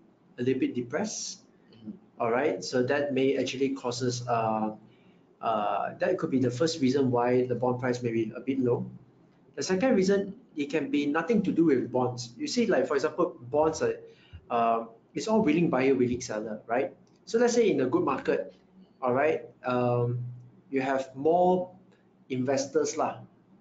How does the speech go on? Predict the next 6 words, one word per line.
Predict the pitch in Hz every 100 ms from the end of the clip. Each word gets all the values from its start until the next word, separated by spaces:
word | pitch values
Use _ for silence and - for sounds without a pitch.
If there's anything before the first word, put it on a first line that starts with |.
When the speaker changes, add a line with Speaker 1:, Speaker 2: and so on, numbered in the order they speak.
| -
Speaker 1:
who | 143
are, | 127 120 120 117 117 - - _ _ _ _ _ _ _ _ -
who | 131
are | 123 117 135
actually | 131 - 170
more, | 147 135 135 143 151 -